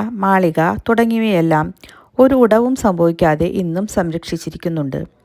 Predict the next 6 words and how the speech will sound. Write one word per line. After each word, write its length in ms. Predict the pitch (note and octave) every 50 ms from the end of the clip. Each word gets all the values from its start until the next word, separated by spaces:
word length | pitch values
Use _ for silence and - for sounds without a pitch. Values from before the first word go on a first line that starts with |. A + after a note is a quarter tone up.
| _ _ _ _ _ _ _ _ _ _ _
രാജകീയ 680 | - - A3+ A3+ A3+ A3 - B3 A3+ - B3 A#3+ A#3+ B3
പ്രൗഢിയാർന്ന 720 | B3 - G3+ E3+ D#3+ E3 F3 E3+ E3 D#3 D3 C#3+ D3 D3+ D3+
മൂന്ന് 360 | - F3+ F#3+ F#3+ G3 G#3 G#3+ A3+ G#3+
നിലകളോടുകൂടിയ 920 | F#3 D#3+ E3 E3 - E3+ E3+ F3 F3 F3 E3 D#3+ D3+ C#3+ C#3+ C#3 D3+ D#3
നാലുകെട്ടാണ് 760 | D#3+ E3+ E3+ E3+ F3 F3+ F3+ F#3 F#3 - - D#3 C#3+ C#3 E3
പ്രധാന 440 | F#3 - - E3+ D#3+ D#3+ D3+ D3 D3+